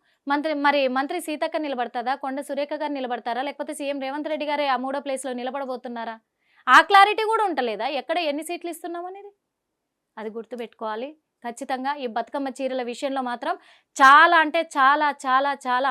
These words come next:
అన్యాయంగా ప్రవర్తించారు. ప్రజలను మోసం చేస్తున్నారు, యూనిఫామ్లని ఒక కొత్త పేరుతోటి కప్పిపుచ్చే ప్రయత్నం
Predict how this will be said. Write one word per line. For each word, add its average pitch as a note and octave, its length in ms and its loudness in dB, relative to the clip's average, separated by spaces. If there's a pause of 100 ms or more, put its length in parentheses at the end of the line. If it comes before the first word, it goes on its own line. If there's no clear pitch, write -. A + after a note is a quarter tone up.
అన్యాయంగా C4 520 -4
ప్రవర్తించారు. B3 680 -6 (880)
ప్రజలను F4 520 4 (440)
మోసం F4 260 4 (120)
చేస్తున్నారు, E4+ 560 -2 (340)
యూనిఫామ్లని F4+ 960 4
ఒక D#4 100 0 (160)
కొత్త E4+ 200 6 (120)
పేరుతోటి F4 480 6 (120)
కప్పిపుచ్చే G4 600 2
ప్రయత్నం D4+ 380 0